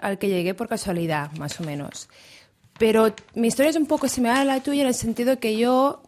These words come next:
quería hacer cine. Y a los dieciocho tuve que escoger, y aquí en España se tiene que escoger realmente una carrera determinada, ¿no? Sociología, o historia del arte, filosofía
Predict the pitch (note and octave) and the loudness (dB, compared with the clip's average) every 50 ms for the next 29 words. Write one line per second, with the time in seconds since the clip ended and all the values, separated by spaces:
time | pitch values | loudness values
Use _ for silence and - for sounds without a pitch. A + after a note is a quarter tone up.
0 | - _ _ - A3+ G3+ G#3+ A3+ A3 G#3 B3 A3 F#3+ - G3+ G3 F#3 E3+ D3 D3+ | -20 _ _ -2 0 2 2 2 2 2 0 -2 -2 -2 -2 -2 -2 -2 -4 -6
1 | D3 _ _ _ _ _ _ _ _ - - - - - - - _ _ - - | -10 _ _ _ _ _ _ _ _ -20 -20 -20 -20 -20 -20 -20 _ _ -10 -6
2 | G3+ G3+ G3+ F#3+ F#3+ F#3+ F#3 F3+ G#3 F#3 - - A3 A3+ B3 B3+ - - C#4+ C#4+ | -2 0 2 2 2 0 0 -2 -4 -6 -4 -2 0 2 2 0 0 -2 -2 -2
3 | C#4 - G3+ F#3 F#3 G#3 F#3+ - - G#3 - - C#4 C#4+ D#4+ F#4 A4 - - - | -2 -2 -2 -2 -2 -2 -4 -6 -6 -6 -4 -2 0 0 0 0 -2 -8 -16 -20
4 | - - - - - - - F#3 F3+ F3+ - A3+ A3+ A#3 A#3 A#3 A3+ - - A#3 | -20 -20 -20 -20 -18 -10 -6 -4 -4 -4 -2 -2 0 0 2 0 0 -2 -2 -2
5 | A#3 A#3+ A#3+ - G#3+ G3+ G3 G#3+ G#3+ A#3 G#3+ - - G3 E3 - G#3 G#3 A#3 A#3+ | 0 0 0 0 -2 -2 -2 -2 0 -2 -4 -4 -6 -8 -6 -2 -2 -2 -2 -2
6 | - - - F3 F3+ F#3 F3+ F#3 G3 G3 F#3+ G3 F#3+ - A3+ A#3 A#3+ - F#3 F#3 | -6 -10 -10 -4 -2 0 0 2 2 0 0 0 -2 -2 -2 -2 -2 -2 -2 -2
7 | F3+ F3+ D#3+ F3 E3+ E3+ E3+ F3 F#3 G3 G#3 A3 F#3+ E3 - E3 D#3 D3+ D3+ D3+ | -2 -2 -2 -2 -4 -2 -2 -2 -2 -2 -2 -4 -4 -6 -6 -6 -6 -6 -6 -4
8 | D#3+ E3+ F3 F#3+ G3+ F#3+ F3 E3 F3+ A3+ B3 - - D3+ - D#3+ D#3 D3 - - | -4 -4 -4 -4 -4 -4 -4 -4 -6 -6 -8 -10 -12 -12 -10 -8 -8 -8 -8 -6
9 | G#3 G#3 G#3 G#3 G3+ G3+ G3+ G3 - - D#3+ E3 E3 D#3+ F3 F#3 F#3 - - F#3+ | -4 -2 0 0 0 0 -2 -4 -6 -8 -10 -8 -6 -6 -6 -6 -6 -8 -10 -10
10 | - - E3 D#3+ - D#3 C#3+ - - G#3 G#3 G3+ G3 G3 F#3+ F#3+ | -10 -8 -10 -10 -10 -12 -14 -10 -8 -6 -4 -4 -4 -4 -4 -6